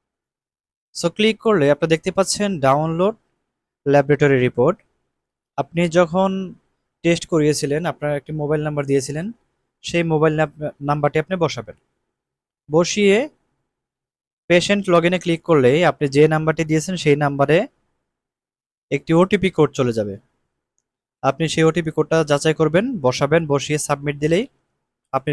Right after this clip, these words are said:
রিপোর্টটি পেয়ে যাবেন। ওকে, so এবার আমরা দেখব মোবাইলে কিভাবে করতে হবে। So মোবাইলে রিপোর্টটি দেখার জন্য ফার্স্টে আপনাকে যেতে হবে Google-এ।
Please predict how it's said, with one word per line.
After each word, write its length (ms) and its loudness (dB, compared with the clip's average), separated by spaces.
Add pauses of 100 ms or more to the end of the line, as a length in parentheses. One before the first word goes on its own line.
রিপোর্টটি 380 -6
পেয়ে 220 0
যাবেন। 200 -6 (640)
ওকে, 160 -12 (800)
so 120 0 (140)
এবার 180 6
আমরা 200 2
দেখব 140 0 (160)
মোবাইলে 340 6
কিভাবে 280 4
করতে 240 -4
হবে। 160 0 (1300)
So 80 -6 (140)
মোবাইলে 340 2
রিপোর্টটি 340 -2
দেখার 240 0
জন্য 160 0 (880)
ফার্স্টে 340 -4
আপনাকে 280 -6
যেতে 200 -4
হবে 220 -4 (460)
Google-এ। 340 -6